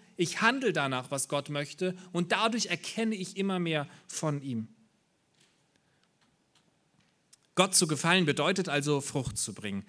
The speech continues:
ein pulsierendes Christsein zu führen. Und jetzt schaust du vielleicht in dein Leben und sagst, „Da ist grad relativ wenig Dynamik, da ist vielleicht mehr Rückschritt oder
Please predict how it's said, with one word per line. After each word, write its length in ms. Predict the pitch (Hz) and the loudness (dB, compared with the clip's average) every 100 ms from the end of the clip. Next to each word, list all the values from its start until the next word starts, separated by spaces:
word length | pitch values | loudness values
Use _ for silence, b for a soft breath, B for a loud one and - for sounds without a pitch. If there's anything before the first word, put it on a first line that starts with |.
| B B | B B
ein 240 | B 156 156 | B 2 6
pulsierendes 720 | 190 175 175 220 185 147 - | 6 8 6 4 4 2 0
Christsein 640 | - 170 - - 113 113 | 0 0 2 2 2 0
zu 140 | - 113 | -2 -6
führen. 360 | - 110 101 - _ _ _ B B B | -6 -6 -6 -10 _ _ _ B B B
Und 160 | 160 | 0
jetzt 220 | 185 185 | 0 2
schaust 280 | - 196 220 202 | 2 0 0 -2
du 40 | |
vielleicht 440 | 185 175 170 185 | 0 2 2 0
in 80 | 165 | -2
dein 140 | 151 143 | -2 -2
Leben 340 | 151 180 160 | -4 -4 -6
und 120 | 135 | -4
sagst, 540 | 123 135 131 - - - _ _ _ _ _ _ B B B B B B _ _ - | -2 -2 -2 -8 -12 -20 _ _ _ _ _ _ B B B B B B _ _ -2
„Da 140 | 147 | 0
ist 240 | 156 160 - | 2 0 0
grad 520 | 151 151 139 - - - - - | 0 0 -2 -8 -8 -14 -18 -8
relativ 500 | 147 180 165 170 139 | 0 2 2 -2 -2
wenig 320 | 180 165 - | -2 -2 -4
Dynamik, 640 | 151 139 139 139 110 - _ _ _ _ _ | -4 -4 -4 -4 -8 -12 _ _ _ _ _
da 160 | 127 131 | -2 0
ist 120 | - | -2
vielleicht 340 | 147 139 143 | -2 -2 -2
mehr 280 | 139 127 127 - | -2 -2 -4 -4
Rückschritt 760 | 139 185 - - - 113 - - _ _ _ _ - | -2 -2 -2 -4 -4 -8 -10 -14 _ _ _ _ -8
oder 420 | 123 120 110 107 | -4 -2 -2 -6